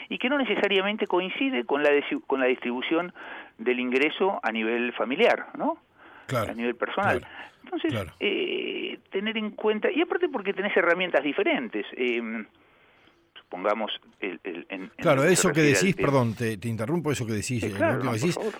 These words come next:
Speaker 2: explica, por ejemplo, las migraciones internas en el territorio. Por el solo hecho de trasladarse de, eh, eh, Formosa o Catamarca a Buenos Aires, los ingresos de un individuo van a aumentar por el solo hecho de, eh,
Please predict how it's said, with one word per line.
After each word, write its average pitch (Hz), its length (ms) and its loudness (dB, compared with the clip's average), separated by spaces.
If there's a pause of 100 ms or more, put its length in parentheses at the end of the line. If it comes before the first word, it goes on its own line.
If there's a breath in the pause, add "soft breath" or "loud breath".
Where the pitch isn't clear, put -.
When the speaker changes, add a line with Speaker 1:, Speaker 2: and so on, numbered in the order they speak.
Speaker 2:
explica, 139 580 -2
por 113 160 -6
ejemplo, 147 500 2 (380 loud breath)
las 113 220 0
migraciones 120 580 0
internas 113 520 -4
en 110 60 -6
el 104 80 -6
territorio. 123 600 0 (320 loud breath)
Por 135 140 2
el 131 120 4
solo 175 300 4
hecho 151 160 0
de 131 80 4
trasladarse 120 840 2
de, 117 200 -2
eh, 123 60 -12 (460 loud breath)
eh, 104 640 -6
Formosa 131 880 2
o 98 240 -4
Catamarca 104 1120 0
a 92 40 -4
Buenos 110 420 -4
Aires, 180 440 2 (260 loud breath)
los 127 380 2
ingresos 147 460 0
de 127 80 2
un 120 60 0
individuo 131 400 0
van 120 80 0
a 117 40 0
aumentar 117 520 0
por 107 160 -6
el 107 100 -4
solo 156 340 0
hecho 160 240 -4
de, 120 280 -4 (440 soft breath)
eh, 90 320 -10